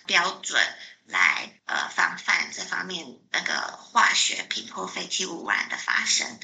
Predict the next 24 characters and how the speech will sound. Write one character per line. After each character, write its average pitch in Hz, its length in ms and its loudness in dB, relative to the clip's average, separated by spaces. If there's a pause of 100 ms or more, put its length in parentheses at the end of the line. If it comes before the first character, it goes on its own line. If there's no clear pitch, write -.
(560)
嗯， - 260 -8 (540)
那 233 420 4 (300)
第 - 160 0
六 269 380 2
个 - 280 0 (220)
就 208 180 0
是 202 360 2
资 262 280 -8
源 214 300 0
效 - 260 2
率， 208 340 -6
就 101 140 -6
是 95 480 -8
我 85 60 -8
们 92 160 -8
所 175 160 -4
说 190 180 -2
的 185 180 -2
resource 208 440 2
efficiency。 - 720 -8
那 220 160 4
这 220 220 -2
也 180 120 -6
是 190 340 -2